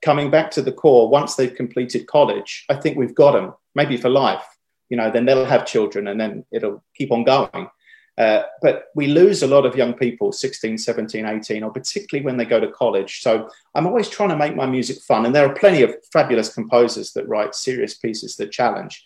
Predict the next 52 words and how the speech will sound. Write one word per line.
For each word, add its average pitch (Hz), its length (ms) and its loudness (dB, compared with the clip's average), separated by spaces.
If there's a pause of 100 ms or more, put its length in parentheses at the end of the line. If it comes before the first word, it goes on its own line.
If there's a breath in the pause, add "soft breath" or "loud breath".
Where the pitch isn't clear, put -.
(380 soft breath)
Uh, 113 180 4
so 156 320 4
I 220 100 2
try 170 260 2
to 135 140 -4
focus 123 400 0
in 113 100 0
on 107 340 -6
what 208 200 4
will 156 120 0
people 117 300 -2
enjoy 107 400 0
playing. 104 340 -2
And 101 120 -6 (180)
'cause 180 100 -4
I 226 120 4
had 170 180 0
such - 260 -4
a 131 40 0
great 120 260 2
time 113 240 -4
in 107 80 -6
my 113 160 -2
core, 104 480 -2
and 110 100 -8
I 110 60 -6
had 113 140 -6
a - 40 -18
fantastic 123 600 -6
Y 113 180 -2
P 110 80 -12
band 113 300 -6
leader, 110 320 -6 (380)
uh, 110 320 2 (120)
who 110 340 -6
really 117 280 -8
poured 117 300 4
into 110 260 -6
me, 113 420 -6
fantastic 117 540 -8
senior 113 400 -6
band, 110 560 -8
and 107 160 -12
just - 220 -10
great 120 240 2
people. 104 440 -2 (240 soft breath)
And 123 140 0
I 160 100 4
want 160 360 2
that 113 180 -8 (120)
for 117 100 -10
my, 117 440 -4